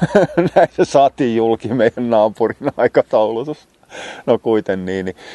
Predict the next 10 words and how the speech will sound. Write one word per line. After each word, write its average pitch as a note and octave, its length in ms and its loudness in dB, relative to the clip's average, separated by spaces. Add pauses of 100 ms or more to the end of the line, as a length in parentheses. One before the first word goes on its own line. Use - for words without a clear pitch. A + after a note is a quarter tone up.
(120)
suurin E3+ 320 2
osahan B2+ 400 0
niistä A2+ 240 -8
roduista A2 480 0
on F#2+ 100 -2
jostain G2 420 0
muualta D#2+ 360 -2
kuin D#2+ 160 -8
näiltä D#2+ 240 -8
leveysasteilta. - 840 -12